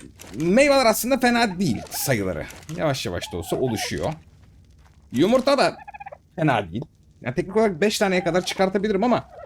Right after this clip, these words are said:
metaller erisin ki adam gibi endüstriyel zavazingoyu yapayım da düzgünce yapayım ya. Uğraşmayayım dedim öbürüyle su doldur boşalt falan.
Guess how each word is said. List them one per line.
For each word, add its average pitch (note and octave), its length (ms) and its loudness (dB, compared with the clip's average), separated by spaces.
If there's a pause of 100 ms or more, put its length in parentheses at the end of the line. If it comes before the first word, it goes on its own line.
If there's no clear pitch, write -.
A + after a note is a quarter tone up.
(360)
metaller B3 520 4
erisin A#3+ 460 2
ki A3 400 -4
adam G3 260 2
gibi F#3+ 120 2
endüstriyel F#3+ 540 0
zavazingoyu F3+ 520 2
yapayım F3+ 300 0
da B2+ 100 -4
düzgünce D#3+ 340 0
yapayım G2+ 320 -4
ya. G2+ 180 -4
Uğraşmayayım C#3 500 0
dedim A2+ 120 -4
öbürüyle A2 360 -4
su A2+ 300 -6
doldur G#2+ 340 -2
boşalt G2 320 -4
falan. C#3 300 -4